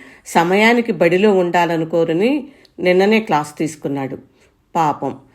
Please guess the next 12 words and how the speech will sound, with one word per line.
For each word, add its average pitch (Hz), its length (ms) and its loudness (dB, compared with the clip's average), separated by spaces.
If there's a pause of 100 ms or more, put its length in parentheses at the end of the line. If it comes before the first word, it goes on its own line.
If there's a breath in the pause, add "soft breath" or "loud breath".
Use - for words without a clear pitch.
(240 soft breath)
సరిత 180 400 -2
బిక్క 160 300 -4
చచ్చిపోయింది. 147 840 -6 (580 soft breath)
అలా 170 180 0
స్కూల్ 202 380 -4
విషయాల 190 460 -2
గురించి 165 400 -4
ఆలోచిస్తూ 170 840 -4 (360 loud breath)
ఎప్పుడు 175 340 -2
బండి 160 360 -2
స్టార్ట్ 156 440 -4
చేసిందో, 156 600 -2